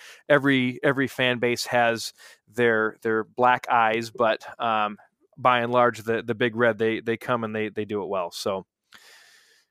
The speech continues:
well, we're, we're done with red now, Bip. I think we've, we've gone a little bit too far on that. Let's get to a, a nice green color. Tell us what goes on with the green and white in East Lansing.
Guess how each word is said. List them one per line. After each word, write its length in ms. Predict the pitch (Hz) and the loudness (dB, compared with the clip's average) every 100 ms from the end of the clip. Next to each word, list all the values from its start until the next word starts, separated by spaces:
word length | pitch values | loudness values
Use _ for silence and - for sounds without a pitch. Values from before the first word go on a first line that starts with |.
| _ _ _ _ _ _ _ | _ _ _ _ _ _ _
well, 160 | 156 156 | 6 8
we're, 220 | 160 160 | 8 6
we're 140 | 143 143 | 2 4
done 200 | 175 165 | 4 4
with 160 | 131 | 2
red 220 | 135 139 | 6 6
now, 220 | 123 123 110 | 6 4 4
Bip. 420 | 127 127 - - | 2 0 -2 -8
I 80 | 123 | -6
think 200 | 127 - | -4 -2
we've, 200 | 120 127 | -4 -2
we've 200 | 135 110 | -4 0
gone 240 | 127 123 | 2 2
a 60 | 123 | 0
little 220 | 135 127 | 2 2
bit 200 | 127 - | 0 -2
too 200 | - 139 | -4 -2
far 280 | - 127 123 | 4 6 4
on 120 | 120 | 2
that. 320 | 131 135 - | 2 2 0
Let's 200 | 170 208 | 0 0
get 200 | - 208 | 0 0
to 220 | - 170 | 2 4
a, 240 | 147 139 135 | 6 6 4
a 20 | |
nice 300 | 135 143 - | 2 0 0
green 480 | - 135 143 139 120 | -4 0 0 0 -4
color. 400 | - 131 110 104 | 2 2 2 -2
Tell 200 | - 175 | 2 4
us 280 | 160 - - - - - - - | 4 0 -10 -14 -20 -20 -20 2
what 180 | 151 | 2
goes 240 | 156 165 143 | 8 6 8
on 200 | 147 143 | 4 4
with 140 | 131 | 2
the 60 | 131 | -2
green 280 | 120 151 139 | 0 2 2
and 140 | 127 | 4
white 240 | 135 135 | 4 4
in 120 | 123 120 | 0 -6
East 160 | 113 | -4
Lansing. 400 | 120 113 - 95 | -2 -4 -4 -14